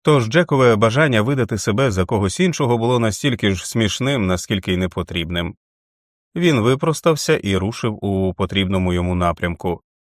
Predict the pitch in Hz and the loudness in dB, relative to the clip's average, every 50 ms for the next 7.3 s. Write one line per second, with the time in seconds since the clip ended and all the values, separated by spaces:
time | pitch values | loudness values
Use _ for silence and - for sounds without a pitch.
0 | _ - 143 151 143 135 143 127 110 98 95 98 101 107 110 120 120 143 135 135 | _ -4 -2 -2 -2 0 2 2 4 4 4 2 0 0 -2 -2 -2 -4 -6 -6
1 | - - 85 80 80 80 80 117 - _ - - 156 151 120 92 82 - - - | -6 -6 -6 -6 -6 -6 -8 -10 -14 _ -12 -4 -4 -4 -4 -2 -6 -6 -6 -8
2 | - 50 - _ _ _ _ _ _ _ _ _ _ _ _ _ _ _ _ _ | -12 -18 -20 _ _ _ _ _ _ _ _ _ _ _ _ _ _ _ _ _
3 | _ _ _ _ _ _ _ _ - 151 156 170 170 143 123 127 120 110 98 104 | _ _ _ _ _ _ _ _ -4 0 2 2 2 2 2 2 2 4 4 4
4 | 104 107 120 123 165 170 139 120 127 127 113 107 110 113 101 104 107 101 104 120 | 4 4 4 4 2 -2 0 2 0 2 0 0 -2 -2 0 0 0 0 0 0
5 | 127 - - 139 120 - 127 127 120 - - 113 101 - 107 101 107 - - 123 | -2 -2 -4 -4 -4 -2 -2 -4 -4 -2 -4 -4 -2 0 2 0 0 0 -2 -4
6 | 127 127 127 - 135 131 123 101 95 98 98 95 98 101 107 117 120 - - 147 | -2 -2 -2 0 0 0 2 2 2 2 2 2 0 0 0 -2 -2 -4 -4 -4
7 | 139 127 104 95 82 - | -4 -4 -4 -4 -6 -6